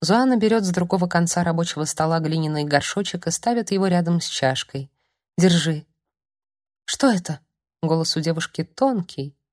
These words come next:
и безжизненный. Это мазь для лечения прищемленной или разможженной плоти. Она быстро сведет синяк и уменьшит боль. Разве наказание не должно причинять боль? Оно должно помогать.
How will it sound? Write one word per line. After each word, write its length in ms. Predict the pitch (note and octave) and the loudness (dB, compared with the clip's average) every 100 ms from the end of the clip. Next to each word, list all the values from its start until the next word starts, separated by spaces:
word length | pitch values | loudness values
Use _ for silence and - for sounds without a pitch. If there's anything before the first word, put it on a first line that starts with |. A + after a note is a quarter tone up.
| - | -4
и 80 | F3+ | 0
безжизненный. 840 | E3+ D3+ E3 D3+ D3 C#3 C#3 C#3 _ _ _ _ - | 0 0 0 0 0 -2 -2 -6 _ _ _ _ -6
Это 220 | F3+ F3+ | -2 2
мазь 540 | F3+ F3+ C#3+ B2 - - _ - | 4 4 2 -2 -6 -10 _ -6
для 180 | D#3 D3 | 0 2
лечения 500 | D3+ - F#3 E3+ D3+ | 2 0 -2 -2 -2
прищемленной 840 | D#3+ - D#3+ D3+ D#3+ F3+ D#3 C#3+ | -4 -2 -2 -2 0 2 2 0
или 180 | C#3+ D3 | 0 -2
разможженной 720 | C#3+ D3+ C#3+ D3 D3+ D3+ D3 C#3+ | -2 -2 0 0 -2 -2 -4 -6
плоти. 500 | D#3 D3 C3+ B2 - _ _ _ _ _ - | -6 -6 -4 -8 -12 _ _ _ _ _ -2
Она 180 | A#3 A3+ | 0 2
быстро 300 | A3+ - F3 | 2 2 0
сведет 400 | - E3+ D3 D3+ | 2 0 0 -2
синяк 500 | - D3+ E3 F3 - | -2 0 0 -2 -4
и 40 | |
уменьшит 580 | C#3 C#3+ D3+ C#3 - C#3 | -2 -2 -2 -4 -6 -6
боль. 340 | C3 C#3 C#3 _ _ _ _ _ _ _ _ - | -2 -2 -2 _ _ _ _ _ _ _ _ 2
Разве 480 | A3 A3 G3+ A3+ A3 | 6 6 6 4 4
наказание 680 | G#3+ A3 A3+ A3 A#3 G#3 | 4 2 4 4 6 6
не 140 | G3+ G3 | 6 8
должно 400 | F#3+ G3 F3+ C#4 | 8 6 4 2
причинять 720 | C#4+ D4 - B3 G#3 C3+ D3 | 2 -2 -2 -2 -2 -2 -2
боль? 320 | E3 D3+ D#3 _ _ _ _ _ _ _ | -2 -2 -4 _ _ _ _ _ _ _
Оно 300 | D3 C#3 C#3 | -2 0 0
должно 460 | C#3+ D#3 D3+ C#3 D#3 | -2 -2 -2 -4 -4
помогать. 800 | - E3 D3 B2+ D#3 E3+ - - | -4 -4 -4 -4 -6 -6 -10 -14